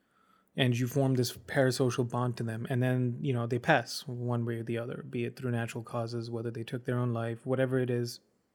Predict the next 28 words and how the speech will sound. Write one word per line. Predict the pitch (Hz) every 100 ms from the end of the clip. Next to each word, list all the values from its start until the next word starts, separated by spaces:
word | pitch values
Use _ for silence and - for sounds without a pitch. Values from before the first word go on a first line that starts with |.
| _ _ _ _ _ _ _ _ _ _ -
You | 139
feel | 123 156 147 151
that | 139 123
grief | 131 131 151
as | 127 127
if | 123
you | 127 123
were | 117 123 120
their | 120
friend, | 113 - 120 120 117 - _ _ _ _ _
as | 131 117
if | 123 120
you | 120
were | 117 123 123 123 120 - _ _ _ _ _ _ _ _ -
a, | 117 113 113
um, | 113 113 113 120 _ _ _ _ _ _ _ _ - -
family | 131 120 117
member. | 117 113 113 123 127 _ _ _ _ _ _ _ -
And | 131 127 123 123
this | 143
is | 160
not | 165 170
inherently | 156 160 170 160
wrong. | 139 139
I'm | 143 131
not | 135 127
trying | 131 131
to | 131 131